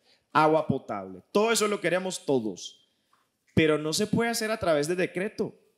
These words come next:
¿sí? Y entonces aquí la discusión es rara, porque la discusión es como, ¿en qué nivel vamos a poner el sueldo mínimo? Ah, vamos a ver en cuánto está el costo de vida.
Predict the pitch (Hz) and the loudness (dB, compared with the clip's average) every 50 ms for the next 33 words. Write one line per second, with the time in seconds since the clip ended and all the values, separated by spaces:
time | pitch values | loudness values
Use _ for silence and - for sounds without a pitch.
0 | _ _ _ _ _ _ - - - 170 240 - _ _ _ _ _ - 160 160 | _ _ _ _ _ _ -10 -6 -6 -6 -6 -8 _ _ _ _ _ 2 4 4
1 | 160 160 160 - 190 196 202 202 220 202 - 170 - - 208 214 202 190 196 - | 4 4 4 2 2 2 2 2 0 0 0 -2 -2 -2 -2 0 2 2 0 0
2 | - - 180 - 190 196 202 196 180 165 190 196 196 208 220 220 - 175 165 156 | -2 -2 0 0 0 2 2 2 2 2 2 4 4 2 2 0 0 -2 -2 -2
3 | 165 160 156 - - 160 151 - - 180 196 208 214 220 196 175 - - 170 180 | -2 -2 -2 -2 -2 0 0 0 2 2 2 2 2 2 0 0 0 0 -2 -2
4 | 180 185 185 185 175 170 - - _ _ _ _ _ _ - 135 127 - _ - | 0 0 0 0 0 -2 -6 -12 _ _ _ _ _ _ -20 -20 -20 -8 _ 0
5 | 196 180 - 233 247 294 302 302 269 277 269 262 254 254 262 254 254 247 247 240 | 0 2 2 2 2 4 4 4 4 4 4 4 4 2 4 4 4 4 4 2
6 | 233 - 220 220 226 240 240 247 240 - - 208 202 190 - 214 226 220 208 214 | 4 4 4 4 4 4 2 2 0 0 2 2 4 4 4 4 4 6 6 4
7 | 202 202 214 208 202 190 165 147 131 110 98 - - 143 156 151 139 147 151 170 | 4 4 2 2 2 2 2 4 4 2 2 0 0 0 0 0 2 2 0 2
8 | 175 170 156 170 160 147 143 160 160 156 - - - _ _ _ _ _ _ _ | 2 0 0 2 2 2 2 2 0 -2 -6 -12 -20 _ _ _ _ _ _ _
9 | _ _ _ _ _ _ - 156 156 147 - 156 156 147 151 - 160 147 - 147 | _ _ _ _ _ _ 0 0 2 4 4 4 4 6 4 4 4 4 6 6
10 | 139 - - 147 127 120 120 113 98 85 71 | 6 6 6 4 4 4 2 0 -2 -4 -6